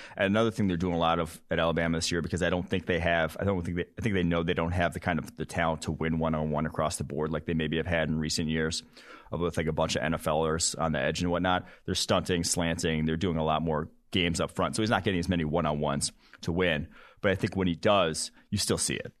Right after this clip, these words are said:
Like, he went one-on-one against a tackle off the edge this week, and he, and he won. He has that, uh,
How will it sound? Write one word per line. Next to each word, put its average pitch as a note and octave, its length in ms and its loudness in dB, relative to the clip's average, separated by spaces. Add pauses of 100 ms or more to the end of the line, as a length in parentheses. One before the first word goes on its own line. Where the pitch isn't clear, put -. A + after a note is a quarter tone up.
Like, F2+ 160 -2
he B2+ 80 2
went G#2 220 0
one-on-one F2 400 2
against E2+ 240 0
a D#2 40 -4
tackle D2+ 640 -2
off E2 140 0
the E2 140 0
edge F2+ 240 -2
this - 180 -8
week, - 220 -10
and C2+ 140 -4
he, A1 60 -8
and C#2+ 160 -2
he D2 60 -2
won. C#2 320 -2 (260)
He F#2+ 140 0
has F2+ 320 2
that, E2 480 0 (200)
uh, C#2 420 0